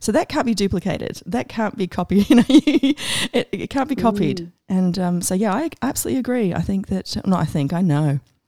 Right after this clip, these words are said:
Speaker 1: I know that we're
Speaker 2: Mm.
Speaker 1: heading it. And so this is where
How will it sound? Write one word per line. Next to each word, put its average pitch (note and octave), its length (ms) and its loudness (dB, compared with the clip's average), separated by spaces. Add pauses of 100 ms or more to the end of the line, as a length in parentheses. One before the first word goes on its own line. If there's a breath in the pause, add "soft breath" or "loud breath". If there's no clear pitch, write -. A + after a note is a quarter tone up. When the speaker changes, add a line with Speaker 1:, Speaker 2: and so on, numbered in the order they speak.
(160)
Speaker 1:
I F3 120 0
know E3 200 6
that D#3+ 120 2
we're - 260 4
Speaker 2:
Mm. - 60 6
Speaker 1:
heading D#3+ 240 4
it. - 100 -4
And E3 120 0
so F3 240 2
this F3 240 -4
is F#3 140 -2
where D#3+ 380 0